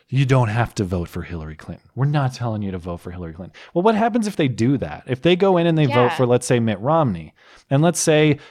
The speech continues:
Speaker 1: fifty, sixty, seventy, eighty Republican electors vote for Romney instead, or anyone, they could, one of them could vote for Carly Fiorina, and twenty could vote for Cruz, and thirty could vote for Rubio, whatever.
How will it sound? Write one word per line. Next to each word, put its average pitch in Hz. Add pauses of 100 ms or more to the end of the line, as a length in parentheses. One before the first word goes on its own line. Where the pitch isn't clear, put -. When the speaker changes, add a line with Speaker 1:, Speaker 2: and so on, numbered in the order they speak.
Speaker 1:
fifty, 147
sixty, 110
seventy, 131
eighty 127
Republican 120
electors 107
vote 110
for 104
Romney 101
instead, 104 (420)
or 175
anyone, 180
they 151
could, 139
one 180
of 190
them 196
could 170
vote 175
for 151
Carly 175
Fiorina, 180
and 120 (340)
twenty 180
could 151
vote 147
for 135
Cruz, 196
and 131
thirty 180
could 151
vote 151
for 135
Rubio, 180
whatever. 160